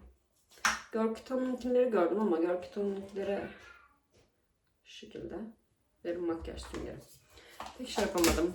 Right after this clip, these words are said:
Hani fiyat performans olarak bilemedim. Gayet uygun bu arada.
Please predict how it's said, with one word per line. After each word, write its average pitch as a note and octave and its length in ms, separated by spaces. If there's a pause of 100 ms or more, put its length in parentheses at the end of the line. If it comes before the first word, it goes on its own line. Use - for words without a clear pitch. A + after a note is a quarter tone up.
Hani E3 300 (1300)
fiyat - 640
performans A3+ 640
olarak G#3+ 300 (600)
bilemedim. G3 540 (840)
Gayet E3+ 300
uygun D#3 280
bu D3+ 80
arada. D3+ 280